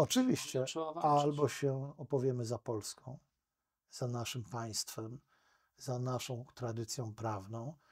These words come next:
Speaker 1: albo stwierdzimy, że mamy inne interesy, że, że, że coś innego nas interesuje.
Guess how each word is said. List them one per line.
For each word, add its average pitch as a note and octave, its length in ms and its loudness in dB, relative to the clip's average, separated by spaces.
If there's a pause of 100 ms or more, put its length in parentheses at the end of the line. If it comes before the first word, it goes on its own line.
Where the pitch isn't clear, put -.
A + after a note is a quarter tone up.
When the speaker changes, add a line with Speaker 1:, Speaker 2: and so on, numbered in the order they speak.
(340)
Speaker 1:
albo D#3 300 -2
stwierdzimy, C#3+ 640 0
że A#3+ 120 -6
mamy D#4 340 0 (160)
inne F#4 260 -4
interesy, C#4+ 640 0
że, C#3+ 280 4
że, C#3+ 220 2
że D3+ 120 -4
coś C#3+ 220 -6
innego F#3 260 2
nas D3 160 0
interesuje. A2 720 -2